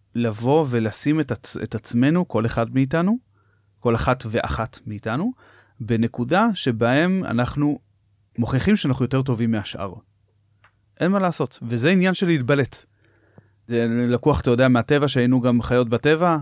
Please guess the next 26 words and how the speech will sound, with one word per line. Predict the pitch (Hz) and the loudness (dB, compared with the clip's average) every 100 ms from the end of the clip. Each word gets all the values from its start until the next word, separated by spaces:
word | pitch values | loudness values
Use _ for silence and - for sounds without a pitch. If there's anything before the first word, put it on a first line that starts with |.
| 139 | -2
אה, | 120 110 110 107 | -4 -2 0 -2
מתישהו, | 110 135 139 135 170 165 - - - - _ | -2 0 0 0 -2 -4 -8 -20 -20 -20 _
החזק | 117 135 131 147 | -10 -4 -2 0
שורד, | 160 143 113 113 _ _ _ _ - | 0 0 -2 -6 _ _ _ _ -12
הבולט | - 113 127 147 | -8 0 2 2
שורד, | 139 120 117 131 - _ _ _ _ - | 0 0 -2 -6 -20 _ _ _ _ -16
וזה | 131 107 104 117 117 117 117 123 | -12 -10 -2 0 2 2 0 0
חלק | 170 190 | 0 0
מזה. | 160 117 - _ _ _ | -2 -2 -6 _ _ _
אז | - 113 104 104 - _ _ _ _ _ - | -8 -6 -8 -12 -20 _ _ _ _ _ -12
זה | 117 | -8
חלק | 123 143 170 160 | -4 0 0 0
מה-, | 143 117 120 120 117 113 | 0 0 0 0 0 -2
אה, | 113 113 113 110 | -4 -2 -2 -2
דרכים | 113 127 151 | -2 -2 -2
שלנו | 139 | 0
להישאר | 120 - 123 | 0 0 0
רלוונטיים | 123 110 117 123 123 | 0 0 0 0 -2
ורלוונטיות, | 110 107 107 120 135 170 - - _ _ _ _ - | -2 -4 -2 -4 -2 -6 -8 -20 _ _ _ _ -10
זה | 127 | -4
גם | 107 120 | -2 -2
לדעת | 104 120 127 127 | 0 0 0 0
איך | 120 | 0
להתבלט, | 127 117 117 156 120 | -2 0 0 0 0
במיוחד | 110 110 135 127 | -4 -4 -2 -2
ובמיוחד | 110 107 107 95 107 | -2 -4 -4 -4 -6